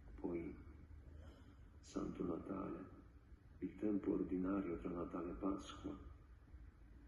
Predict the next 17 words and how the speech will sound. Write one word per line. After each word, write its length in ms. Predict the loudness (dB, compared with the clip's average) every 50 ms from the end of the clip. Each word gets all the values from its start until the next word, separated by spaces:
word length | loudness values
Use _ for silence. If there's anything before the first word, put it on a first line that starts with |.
| -8 -8 -6 -6 -6 -8 -10 -12 -12 -12 -14 -14 -14 -14 -14 -14 -14 -12 -12 -12 -10 -10 -12 -12 -14 -12 -2
tempo 380 | 2 4 4 4 2 -2 -4 -2
che 120 | -2 -2
ha 20 | -4
preparato 760 | -2 -2 -2 0 0 0 0 2 4 4 4 4 2 2 2
la 80 | 2
Pasqua, 520 | 2 0 0 0 0 0 -2 -4 -2 0 0
la 120 | 0 0
Quaresima, 760 | -2 0 2 4 8 10 10 10 8 6 0 -2 -2 -2 -4 -4 -8 -12 -12 -12 -12 -12 -10 -10 -10 -8 -8 -10 -10 -10 -10 -10 -10 -8 0
tutte 240 | 2 2 4 6 6
le 120 | 6 8
grandi 400 | 6 6 6 6 4 6 6 4
solennità 960 | 4 6 2 4 4 6 4 6 6 4 4 4 4 2 2 2 0 -4 -8 -8 -10 -10 -12 -12 -12 -12 -12 -12 -12 -12 -12 -12 -12 -12 -12
che 120 | -6 -2 2
hanno 160 | 4 4 4
tracciato 640 | 4 2 0 0 0 0 2 4 4 4 4 2
i 120 | 0 0 0 0
passi 540 | 0 0 0 -2 -4 -6 -8 -6 -8 -8